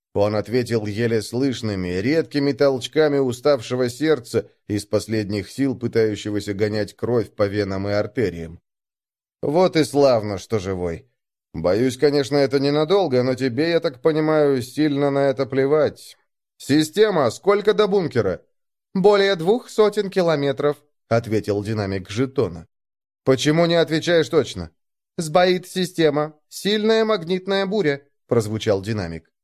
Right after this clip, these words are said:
«Понятно. Значит, через полтора часа будем дома». «Точно нет», —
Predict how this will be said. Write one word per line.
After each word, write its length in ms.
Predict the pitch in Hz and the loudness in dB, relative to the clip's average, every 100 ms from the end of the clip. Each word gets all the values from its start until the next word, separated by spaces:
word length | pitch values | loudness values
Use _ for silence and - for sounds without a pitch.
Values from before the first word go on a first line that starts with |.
| _ _ _ _ | _ _ _ _
«Понятно. 640 | 123 123 127 98 92 90 87 | 2 2 2 0 -2 -6 -6
Значит, 640 | 85 135 160 - 165 - | -2 -2 -2 -4 -8 -10
через 380 | - 151 147 - | -4 -2 -2 0
полтора 460 | 160 147 156 156 | 2 2 2 2
часа 360 | 147 143 160 160 | 0 -4 0 2
будем 460 | 147 147 151 147 139 | 2 0 -2 -2 0
дома». 400 | 160 92 80 - _ _ _ _ - | 0 0 -6 -16 _ _ _ _ 2
«Точно 540 | 202 202 202 208 208 202 | 4 4 2 0 0 -2
нет», — 380 | 170 156 156 | -2 -2 -4